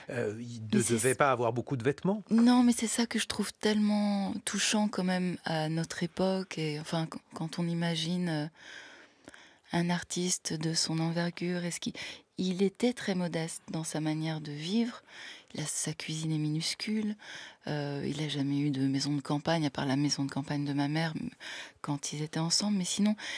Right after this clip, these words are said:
Speaker 2: il
Speaker 1: C'était où ?
Speaker 2: avait
Speaker 1: C'était en Bretagne ?
Speaker 2: Non, c'était en Normandie, à Cresswell. Euh, un tout petit cottage, euh, très charmant. Mais sinon, il, il sortait pas de Paris et de son,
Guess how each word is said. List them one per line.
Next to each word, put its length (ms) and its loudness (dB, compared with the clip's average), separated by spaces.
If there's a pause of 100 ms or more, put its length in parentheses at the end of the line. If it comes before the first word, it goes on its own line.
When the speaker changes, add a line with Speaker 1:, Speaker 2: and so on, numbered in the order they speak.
(280)
Speaker 2:
il 40 -2
Speaker 1:
C'était 160 6
où ? 20 8
Speaker 2:
avait 100 6
Speaker 1:
C'était 140 6
en 80 6
Bretagne ? 460 2 (140)
Speaker 2:
Non, 180 6
c'était 320 2
en 140 2
Normandie, 540 0 (220)
à 60 -4
Cresswell. 540 -4 (600)
Euh, 380 -2
un 60 -2
tout 160 -6
petit 240 -6
cottage, 640 0
euh, 260 -4 (360)
très 140 -4
charmant. 420 -2 (460)
Mais 80 4
sinon, 460 6
il, 200 4
il 80 -2
sortait 360 2
pas 280 0
de 220 2
Paris 560 2
et 60 4
de 120 0
son, 440 -2